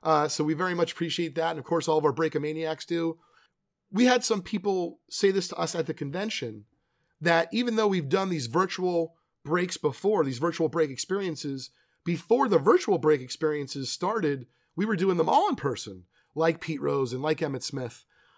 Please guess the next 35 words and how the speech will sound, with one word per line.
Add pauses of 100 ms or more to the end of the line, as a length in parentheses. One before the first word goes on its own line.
(120)
And
so
because
of
covid
and,
and
the
challenges
with
that, (360)
we've
decided
to
try
some
of
them
virtually. (240)
But
I
would
have
to
say
I
absolutely
like
them
in
person
a
lot
more. (560)
And